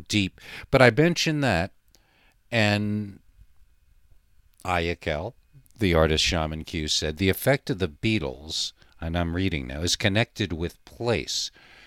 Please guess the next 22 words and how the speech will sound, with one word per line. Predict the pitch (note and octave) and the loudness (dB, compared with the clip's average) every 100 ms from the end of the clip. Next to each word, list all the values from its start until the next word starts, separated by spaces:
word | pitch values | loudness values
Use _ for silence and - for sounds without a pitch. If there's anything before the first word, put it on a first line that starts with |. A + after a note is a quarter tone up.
| _ - | _ -4
Just | - A2+ D#3+ - - A#2+ | 2 4 4 2 0 0
as | G2+ E2 E2 | 0 0 -2
you | E2+ B2 B2 C#2+ A1+ - | -2 2 2 2 -4 -10
remember | F2 F#2 G2+ A#2+ A2+ D#2+ B1+ - _ - - _ | -4 -2 0 0 0 -2 -6 -12 _ -20 -20 _
the | F#2 | -4
theater | E2+ - A#2 A#2 F2+ F2 | -4 -2 2 4 4 2
of | E2+ | 0
Hard | - F#2 G2 E2 | 0 0 0 0
Day's | G2 G2+ G2+ F2 | 0 2 0 -2
Night, | E2 C2 C#2 G2+ _ _ _ - - - - _ - | -4 -4 -8 -10 _ _ _ -20 -20 -20 -20 _ -2
their | D2+ D2 | 0 0
sorcery | - G#2 A#2+ C3 C#3 C3+ C3 | 0 2 4 4 2 2 2
was | G#2+ - | 2 0
connected | - F#2 G#2+ - - - D#2 - _ _ _ | 0 2 0 -2 -8 -10 -10 -16 _ _ _
with | F2+ F2+ | 0 0
the | - D#2+ | 0 0
exact | D#2 C#2 C#2 D#2+ F2+ G#2 - - - | -2 -4 -2 2 2 0 -4 -10 -6
place | - C2+ D2 - | -4 -2 -2 -2
one | C#2+ - D#2 F2 G2+ A#2 A#2+ | -4 -6 -4 0 2 0 -2
heard | E2+ D#2 D#2 D#2 | -2 0 0 0
their | D2+ C2+ | -2 -2
next | C2+ D2+ E2+ - - - | -2 0 0 2 2 0